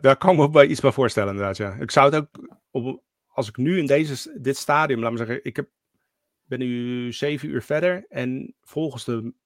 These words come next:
save game informatie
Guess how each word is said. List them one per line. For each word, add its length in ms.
save 800
game 280
informatie 800